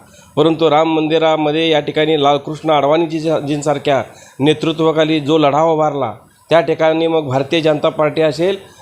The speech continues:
अनेक हिंदुत्ववादी संघटना असतील, या संघटनेनी त्या ठिकाणी बाबरी पाडण्याचं मोठं काम केलं. कारण ही श्रीरामाची नगरी होती आणि ज्या ठिकाणी रामलीलाची स्थापना झाली,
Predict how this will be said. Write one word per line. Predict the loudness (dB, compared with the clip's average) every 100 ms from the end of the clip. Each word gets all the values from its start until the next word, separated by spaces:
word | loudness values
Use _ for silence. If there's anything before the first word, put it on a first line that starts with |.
| -6
अनेक | 0 4 2 2
हिंदुत्ववादी | -2 -2 -2 0 0 -2
संघटना | -4 -2 -2 0 -2
असतील, | 0 -4 -6 -8 -20 -12 0
या | 4 4
संघटनेनी | 2 -2 -2 -2 0 0 2 0 -2 -10 0
त्या | 0
ठिकाणी | 2 0 0 0 -2
बाबरी | 0 0 2 -2
पाडण्याचं | 0 0 2 0 0 -2
मोठं | 0 -2 -2 -2
काम | 0 0 0
केलं. | 0 0 0 -4 -10 -20 0
कारण | 2 4 2
ही | -4
श्रीरामाची | -4 0 2 2 0 -4 -12 -14 -20 _ _ _ _ _ _ _ 0
नगरी | 2 4
होती | 2 0 -6 -10 -14 _ -10 -4
आणि | 2
ज्या | 4 2
ठिकाणी | 2 -2 0 2 0 -4 _ _
रामलीलाची | 2 4 4 2 0 0 -2 -2
स्थापना | -6 -4 -2 0
झाली, | 2 0 -2